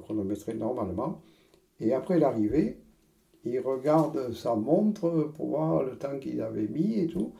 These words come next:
Il oublie de regarder la route et ils sont partis dans une châtaigneraie. Et une chance, euh, ils se sont pas pris d'arbre, euh, enfin, ils se, ils se sont arrêtés, la voiture s'est arrêtée dans la châtaigneraie, mais ils n'ont pas été blessés, ni lui ni le copilote.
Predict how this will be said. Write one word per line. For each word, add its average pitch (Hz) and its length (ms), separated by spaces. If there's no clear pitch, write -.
Il 110 180
oublie 190 160
de 196 60
regarder 156 340
la 123 120
route 151 300
et 135 80
ils 139 60
sont - 160
partis 156 260
dans 196 100
une 180 140
châtaigneraie. 160 640
Et 175 360
une 156 220
chance, 208 440
euh, 147 320
ils 127 60
se 156 100
sont 156 180
pas 131 140
pris 123 200
d'arbre, 196 480
euh, 156 140
enfin, 147 180
ils 131 160
se, 147 100
ils 127 60
se - 120
sont 123 120
arrêtés, 123 680
la 123 100
voiture 123 340
s'est 123 80
arrêtée 113 300
dans 113 120
la 117 80
châtaigneraie, 117 640
mais 131 80
ils 139 60
n'ont 165 80
pas 208 120
été 165 140
blessés, - 420
ni 135 160
lui 147 200
ni 127 160
le 117 120
copilote. 110 520